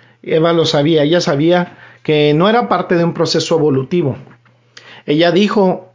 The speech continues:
eh, que había tenido un varón con la ayuda del Señor. Y algunos sugieren que en el hebreo en realidad podría traducirse mejor como "Dios ha creado un hombre", o "he hecho un hombre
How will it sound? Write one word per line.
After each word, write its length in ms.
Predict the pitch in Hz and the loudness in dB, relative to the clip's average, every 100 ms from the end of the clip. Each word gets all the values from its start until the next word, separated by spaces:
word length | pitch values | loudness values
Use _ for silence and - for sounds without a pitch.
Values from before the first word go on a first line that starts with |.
| - | -6
eh, 460 | 151 147 147 143 - | 0 2 0 -2 0
que 260 | 160 156 | 0 2
había 420 | 180 165 165 185 185 | 0 -2 0 0 2
tenido 520 | 165 175 180 180 185 | 0 2 2 0 -2
un 220 | 185 175 | 0 0
varón 360 | 170 165 175 180 | 2 0 0 0
con 260 | 175 165 156 | 0 0 2
la 120 | 147 | 2
ayuda 420 | 139 151 170 170 | 0 0 0 0
del 180 | 151 143 | 0 -2
Señor. 420 | - 143 160 151 - - _ - - | -2 -2 -2 -4 -8 -20 _ -20 -10
Y 80 | - | -2
algunos 320 | 175 185 285 | 0 2 2
sugieren 420 | 302 214 196 202 202 | 0 0 0 2 0
que 100 | 170 | 0
en 100 | 156 | 2
el 120 | 143 | 2
hebreo 260 | 143 170 | 2 2
en 60 | 196 | 2
realidad 500 | 160 143 143 156 170 | 2 2 2 0 0
podría 300 | 170 156 165 | 0 0 0
traducirse 500 | 185 180 175 160 202 | 0 -2 -2 -2 -2
mejor 320 | 185 - 170 | -2 -2 -4
como 320 | 180 180 170 - - _ - | -2 -2 -2 -6 -20 _ -10
"Dios 420 | 147 196 208 - | 0 2 2 -2
ha 160 | 185 180 | -4 -2
creado 560 | 180 175 165 165 170 | 0 2 2 0 0
un 200 | 170 160 | 0 0
hombre", 400 | 151 151 143 110 - - _ _ | 2 2 0 -2 -6 -20 _ _
o 200 | - 156 | 0 2
"he 140 | 160 190 | 4 4
hecho 260 | 190 - | 0 0
un 120 | 196 180 | 2 2
hombre 600 | 175 175 180 185 185 | 2 2 0 0 -6